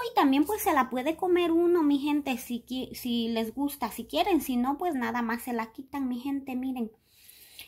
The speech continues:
Entonces, mi gente, esa la preparé sin queso porque a un niño no le gusta el queso este. Entonces, una la preparé sin queso, mi gente.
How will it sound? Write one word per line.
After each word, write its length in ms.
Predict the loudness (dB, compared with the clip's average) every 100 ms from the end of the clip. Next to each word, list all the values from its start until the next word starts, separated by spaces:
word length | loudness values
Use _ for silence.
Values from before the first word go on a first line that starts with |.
| -2
Entonces, 540 | 0 2 2 2 2
mi 160 | 6 6
gente, 520 | 6 4 4 2 2
esa 220 | 0 2
la 160 | 4 4
preparé 560 | 2 0 0 2 0 -2
sin 320 | 0 2 2 0
queso 580 | 0 0 0 -2 -2 -2
porque 300 | -4 -4 0
a 80 | 0
un 240 | 2 4
niño 300 | 4 4 2
no 160 | 2 0
le 140 | 0
gusta 360 | -4 -8 -10 -8
el 180 | -8 -8
queso 580 | -12 -12 -12 -14 -16 -12
este. 600 | -10 -10 -12 -20 -20 -20 _ _ _ _
Entonces, 580 | 2 2 2 0 0 0
una 300 | 2 4 6
la 220 | 6 4
preparé 640 | 2 2 2 2 2 2 0
sin 400 | 0 0 0 0
queso, 480 | -2 -2 -2 -4 -4
mi 180 | -2
gente. 640 | -2 -4 -6 -6 -6 -8